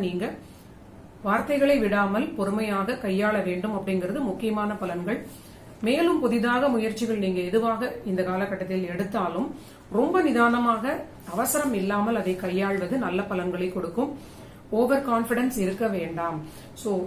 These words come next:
கிரகங்கள் எல்லாமே கொஞ்சம் நமக்கு சாதகம் இல்லாத நிலையில் இருப்பதை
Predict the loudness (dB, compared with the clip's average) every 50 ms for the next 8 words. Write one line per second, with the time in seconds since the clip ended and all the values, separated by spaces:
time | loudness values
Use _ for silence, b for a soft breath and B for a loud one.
0 | -2 0 0 2 2 2 2 4 4 6 4 4 4 4 2 2 0 2 2 2
1 | 2 2 2 2 0 2 0 0 0 2 0 0 0 -2 -2 -2 0 0 0 0
2 | 0 0 0 2 2 2 2 2 2 0 0 0 0 0 0 0 0 -2 -2 -2
3 | -2 -2 -2